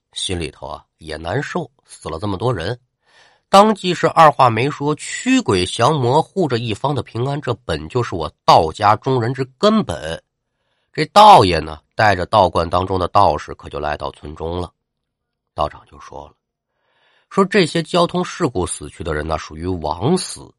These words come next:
也叫横死。这枉死之人呢，一般都有一股怨恨之气，其中呢，有这年轻者壮志未酬，这更会死不瞑目。你们听到的求救声啊，和看到那些人呢，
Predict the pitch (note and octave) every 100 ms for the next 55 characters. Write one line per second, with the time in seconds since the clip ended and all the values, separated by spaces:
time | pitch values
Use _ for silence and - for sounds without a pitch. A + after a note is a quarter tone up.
0 | _ F2 E2+ D#2+ F2 F2 G#3+ G#2 - -
1 | - _ _ _ _ E2+ D2+ D#2+ B2+ D3+
2 | - D2+ F2+ F2 D#2 E2 - _ - D#2
3 | E2+ D#2+ E2 D#2+ D2 D2+ D2+ D#2+ G2 D2
4 | - D#2+ - G2 G#2+ - F3+ - _ _
5 | _ _ _ _ _ - F#2 F#2 G#2+ A#2
6 | F#2 - _ _ _ _ _ D#2+ E2 D#2+
7 | E2 G2 - G#2+ D#2 C#2 C#2 - _ -
8 | D#2+ - D#2+ D#2 D2+ - D2+ G2 - -
9 | - - - G#3+ D3+ - D#2 - - -
10 | - D#2+ D#2+ F2 G2+ - _ _ _ _
11 | _ _ _ F2 F#2 - A#2+ B2 F#2+ -
12 | - F2+ G#2+ B2 C3+ F#2+ A2 A#2+ G#2 G2
13 | - - G#2+ F#2+ F2 - A2+ F2 D2+ G2
14 | B2+